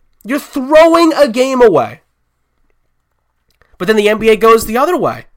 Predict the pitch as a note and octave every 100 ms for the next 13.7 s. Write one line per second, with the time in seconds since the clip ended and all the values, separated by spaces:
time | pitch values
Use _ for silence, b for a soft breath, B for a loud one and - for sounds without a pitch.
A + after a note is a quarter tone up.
0 | _ _ - C#3 D3 D3+ - D3 C#3+ C3+
1 | C#3+ D3 D3 - D3 C3 B2 C#3 D#3+ F#3+
2 | E3+ A3 G#3+ F3+ F#3 B2+ D#3+ F#3 G3+ -
3 | - F#3 - G#3 - A3+ C#3+ G#2+ _ _
4 | _ _ _ - G#4+ G4 D#3+ - - B2+
5 | E4 - - - - - _ A#3+ F4 G4
6 | D4 D#4+ B3+ C4 C#4+ D4 D4 D4 - -
7 | E4 G4 G4 D3 - _ _ _ _ _
8 | _ _ _ _ _ G3+ A#3+ B3 - F3
9 | A#3+ D4 D4 D#4+ D#4 D4+ - _ - _
10 | G3+ D4 F4 - E4 G#4+ - - A#2 B2+
11 | _ _ _ _ _ _ _ _ _ -
12 | F#3 - - - C#3 C#4 F#4+ - F3+ F3
13 | D3+ C3+ D#3 D#3 D3+ C3+ A#2